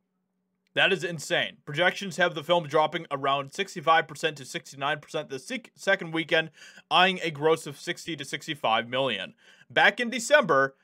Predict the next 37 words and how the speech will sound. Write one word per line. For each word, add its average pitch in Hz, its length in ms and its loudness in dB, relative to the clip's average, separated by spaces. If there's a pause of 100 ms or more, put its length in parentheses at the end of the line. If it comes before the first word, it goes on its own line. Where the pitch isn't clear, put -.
(100)
Spider-Man 196 500 4
No 180 140 6
Way 196 180 2
Home 175 320 2
suffered 170 320 -2
an 147 120 -6
incredibly 170 480 0
steep 147 400 -6
drop 135 400 0
during 139 300 -6
its 135 140 -12
second 139 360 -6
Friday, 127 420 2
eighty-three 139 400 -4
percent, 151 380 -4 (260)
but 185 340 6
it 175 60 -2
was 170 160 -2
during 139 300 0
Christmas 139 440 -10
Eve. 202 320 -2 (240)
That 165 220 4
Friday 185 260 4
drop 147 440 0
d-, 143 180 -10
didn't 175 260 2
seem 175 340 -6
to 156 120 -10
factor 165 460 0
in 143 320 -6
much 139 320 0 (100)
as 123 300 -2 (180)
Tom 135 240 -4
Holland's 131 320 -4
third 156 300 -2
Spidey 143 340 -4
flick 139 400 -8